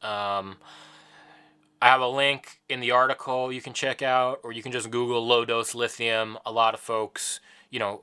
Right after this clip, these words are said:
uh, do well with low-dose lithium, almost a nutritional lithium level. Um, that's way less than what you would pick up over at Walgreens, um, which,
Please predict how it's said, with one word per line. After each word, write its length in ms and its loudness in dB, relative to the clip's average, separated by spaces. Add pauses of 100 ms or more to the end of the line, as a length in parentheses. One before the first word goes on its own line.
(140)
uh, 260 -4 (260)
do 500 -2 (420)
well 520 4
with 200 -8
low-dose 420 -4
lithium, 300 -4
almost 320 -4
a 60 -4
nutritional 840 0
lithium 420 -4
level. 560 0 (400)
Um, 320 2
that's 220 0
way 800 0
less 540 0
than 600 0 (340)
what 200 2
you 100 -6
would 140 -6
pick 240 0
up 340 2
over 320 -2
at 160 0
Walgreens, 920 0 (420)
um, 540 -2 (180)
which, 460 -4